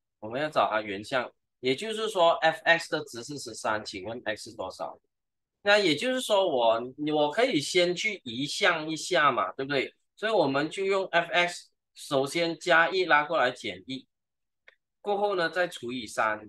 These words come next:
对不对？然后呢再开根号，我们就可以找到 X 了。所以十三减一得到十二，十二除以三就会得到十二除以三是等于四，四开根号放正负，所以它是得到正负二，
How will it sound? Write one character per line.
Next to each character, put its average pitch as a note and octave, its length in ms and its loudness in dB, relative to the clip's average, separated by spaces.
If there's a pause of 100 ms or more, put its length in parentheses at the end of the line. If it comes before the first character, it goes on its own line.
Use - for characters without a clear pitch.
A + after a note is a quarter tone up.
(520)
对 D#3 100 -6
不 - 20 -2
对？ D#3+ 180 4
然 C#3+ 200 4
后 F#3 140 4
呢 D#3 140 2
再 E3 180 0
开 C3 220 -6
根 B2 200 -2
号， C3+ 360 4 (320)
我 B2 80 -8
们 A2+ 200 -2
就 D3+ 140 -8
可 C#3+ 100 -4
以 A#2+ 80 0
找 G#2 160 -2
到 G#2+ 100 2 (120)
X G#2+ 300 0
了。 F#2+ 120 -4 (280)
所 A3+ 160 -2
以 G#3+ 60 4
十 F#3 260 0
三 F3 320 4
减 B2 380 0
一 E3 140 0
得 C3 120 -2
到 D3 160 2
十 - 260 -6
二， C3+ 200 2
十 B2+ 220 -6
二 E3+ 180 4
除 E3+ 180 -10
以 C#3+ 140 -4
三 A#2+ 340 2
就 C3 120 -6
会 C3+ 100 0
得 G#2+ 160 -4
到 B2 320 2 (140)
十 - 200 -8
二 D#3 200 -4
除 C#3 120 -10
以 C3 80 -2
三 A#2 240 -4
是 B2 140 -12
等 G#2 120 -8
于 G2 60 -10
四， A#2 280 -10
四 - 260 -10
开 D3 240 0
根 C3 200 -2
号 C#3 300 -2 (360)
放 D#3+ 240 4
正 D3 260 0
负， - 300 -4 (320)
所 D#3 140 -2
以 D3 80 0
它 C3+ 200 2
是 C#3+ 200 -8
得 - 160 -6
到 A#2 160 4
正 A#2 260 -6
负 - 180 -14
二， A2 160 0